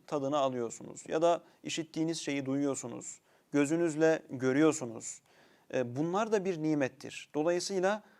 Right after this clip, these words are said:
bunlardan da hesaba çekileceğiz. Başka ayetlerde Mevla Teala, "İnne sem'a vel basara vel fuade kullu ulaike kana anhu mes'ula" buyuruyor.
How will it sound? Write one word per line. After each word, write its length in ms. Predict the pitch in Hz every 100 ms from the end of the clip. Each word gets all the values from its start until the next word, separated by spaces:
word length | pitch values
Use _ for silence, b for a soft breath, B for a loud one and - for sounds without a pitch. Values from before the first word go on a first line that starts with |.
| b
bunlardan 680 | 139 160 175 185 175 208 196
da 120 | 165
hesaba 360 | 147 139 135 120
çekileceğiz. 680 | 117 113 117 101 113 113 - _
Başka 320 | 147 147 -
ayetlerde 760 | 151 151 143 143 139 127 139 185 b b b
Mevla 340 | 143 143 139 127
Teala, 360 | 135 135 160 -
"İnne 340 | 180 180 156 139
sem'a 720 | - 165 156 127 123 120 127
vel 320 | 147 143 139
basara 540 | 170 - 135 120 113
vel 240 | 139 143 127
fuade 680 | - - 165 151 156 185 190 _ -
kullu 380 | 220 190 160 143
ulaike 680 | 135 135 160 156 143 143
kana 360 | 131 170 156 147
anhu 360 | 151 202 175 165
mes'ula" 580 | 147 - 151 135 117
buyuruyor. 400 | - 107 - -